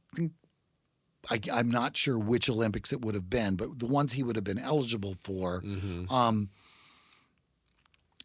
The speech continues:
Speaker 1: they made, they changed the rules, and I guess it's probably more the Olympics Committee than the United States,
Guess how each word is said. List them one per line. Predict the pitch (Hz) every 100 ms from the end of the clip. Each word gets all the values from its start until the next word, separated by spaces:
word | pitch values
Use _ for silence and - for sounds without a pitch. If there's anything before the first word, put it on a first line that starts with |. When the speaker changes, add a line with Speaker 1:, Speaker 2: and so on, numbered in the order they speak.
| -
Speaker 1:
they | 127
made, | 120 123 123 113
they | 117
changed | - 160 170 156
the | 170
rules, | 113 104 98 101
and | 98 95
I |
guess | 87 160 117
it's | -
probably | 101 98 92
more | 107 95
the | 87
Olympics | 80 98 156 131 -
Committee | - 90 85 82
than | 82 87
the | 85
United | 90 92 90 85 82
States, | - 170 120